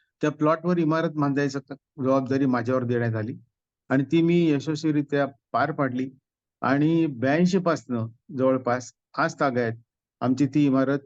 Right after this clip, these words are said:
धडधाकट उभी आहे. त्याच्यात आम्ही अद्ययावत, अ, प्रेस, मी वेळोवेळी आम्ही मशिनरी बदलत आलो. आताही आमची अद्ययावत मशिनरी आहे. आणि, अ, अशा रीतीने, अ, कालनिर्णय, म-, अ,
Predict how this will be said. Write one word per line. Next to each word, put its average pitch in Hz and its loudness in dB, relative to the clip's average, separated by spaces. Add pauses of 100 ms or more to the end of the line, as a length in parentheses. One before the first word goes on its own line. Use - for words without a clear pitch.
(140)
धडधाकट 131 -2
उभी 131 2
आहे. 147 0
त्याच्यात 127 -4
आम्ही 131 2
अद्ययावत, 131 0 (400)
अ, 135 2
प्रेस, 127 0
मी 131 2
वेळोवेळी 139 2
आम्ही 135 4
मशिनरी 127 0
बदलत 123 -4
आलो. 139 2 (420)
आताही 139 0
आमची 139 2
अद्ययावत 131 0
मशिनरी 123 -2
आहे. 117 -2 (540)
आणि, 151 2
अ, 151 -2
अशा 143 -2
रीतीने, 170 0
अ, 151 -2 (960)
कालनिर्णय, 160 2
म-, 143 2
अ, 127 0